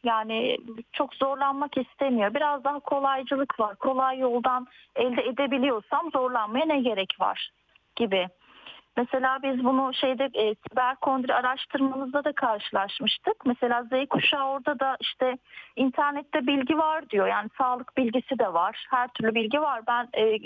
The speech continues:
neden, e, vaktimi harcayıp da işte doktora gideyim mesela. İnternetten hemen, e, elde etme o bilgiyi işte veya, e, somut bir şeyi mesela hemen alabiliyorsa, e,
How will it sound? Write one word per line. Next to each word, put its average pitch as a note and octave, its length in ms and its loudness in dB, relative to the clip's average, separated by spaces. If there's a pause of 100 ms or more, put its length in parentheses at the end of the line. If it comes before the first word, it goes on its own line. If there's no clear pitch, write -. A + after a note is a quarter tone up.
(140)
neden, C4+ 480 0
e, G#3+ 200 4
vaktimi A#3+ 460 0
harcayıp A#3 600 0
da B3+ 40 2
işte A3+ 180 -2
doktora B3 380 2
gideyim G3 460 0 (500)
mesela. E3 440 2 (280)
İnternetten C#4 880 0
hemen, C#4+ 500 2
e, B3+ 40 2
elde B3+ 460 2
etme A3 300 -2
o G#3+ 160 2
bilgiyi A3+ 560 2
işte A3+ 360 0 (380)
veya, B3+ 460 2
e, A3+ 220 4 (120)
somut C4+ 340 0
bir B3+ 60 2
şeyi A#3 260 2
mesela B3 460 0
hemen C4+ 340 0
alabiliyorsa, B3 920 0 (200)
e, A3+ 40 4